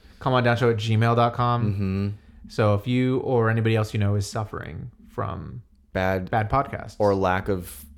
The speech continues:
Speaker 2: good entertainment,
Speaker 1: or just they need something to, like, go to sleep to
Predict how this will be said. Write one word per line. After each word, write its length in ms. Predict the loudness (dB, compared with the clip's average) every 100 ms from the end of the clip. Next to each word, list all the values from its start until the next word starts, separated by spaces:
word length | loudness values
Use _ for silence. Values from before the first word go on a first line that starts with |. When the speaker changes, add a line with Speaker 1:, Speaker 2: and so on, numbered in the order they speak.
| -8
Speaker 2:
good 220 | 2 4
entertainment, 600 | 4 -2 -4 -8 -8 -12 -18 _ _ -18 -6
Speaker 1:
or 260 | -2 -2
just 460 | 0 -4 -4 -10 -20 _ _ _
they 80 | -2
need 180 | 0 0
something 220 | -2 -4
to, 80 | -4
like, 160 | -6 -12 -18 -20 -20 -6
go 120 | -6
to 60 | -4
sleep 260 | -10 -14
to 240 | -12 -14